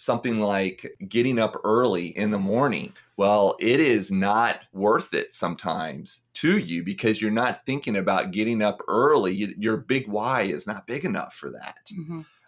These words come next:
Speaker 1: It, and it's not worth all of the, the headaches and the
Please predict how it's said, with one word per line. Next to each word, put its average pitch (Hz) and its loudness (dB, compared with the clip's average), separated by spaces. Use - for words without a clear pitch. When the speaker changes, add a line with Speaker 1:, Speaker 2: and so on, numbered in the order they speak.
Speaker 1:
It, 208 2
and 101 0
it's 98 -4
not 113 0
worth 113 2
all 123 2
of 107 4
the, 95 2
the 98 4
headaches 98 0
and 95 -2
the 95 0